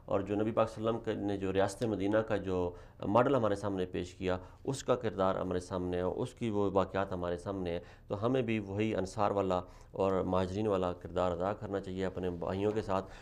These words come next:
انہیں معاشرے کا پرامن شہری بنانے میں ہمیں اپنا کردار ادا کرنا ہوگا۔ وہ ریاست سے ناراض ہیں، وہ گمراہی میں ہیں بیچارے، وہ یہ سمجھ نہیں سکتے کہ ریاست نے ہمارے ساتھ کیا کیا، ہماری بلائی کس طرح کی ہے۔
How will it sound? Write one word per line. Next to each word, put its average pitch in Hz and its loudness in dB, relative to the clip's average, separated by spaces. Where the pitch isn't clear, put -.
انہیں 110 6
معاشرے 98 2
کا 101 -4
پرامن 101 0
شہری 107 -2
بنانے 92 -2
میں 92 -2
ہمیں 95 0
اپنا 95 -4
کردار 90 0
ادا 110 2
کرنا 107 -2
ہوگا۔ 101 2
وہ 98 2
ریاست 95 2
سے 95 -2
ناراض 92 4
ہیں، 101 2
وہ 98 2
گمراہی 98 4
میں 101 2
ہیں 95 -2
بیچارے، 90 -2
وہ 95 -2
یہ 95 0
سمجھ 117 0
نہیں 101 2
سکتے 98 -6
کہ 92 -8
ریاست 92 -2
نے 95 0
ہمارے 92 -2
ساتھ 92 -6
کیا 101 2
کیا، 95 -2
ہماری 90 -2
بلائی 85 -2
کس 87 -8
طرح 98 0
کی 92 -2
ہے۔ 95 2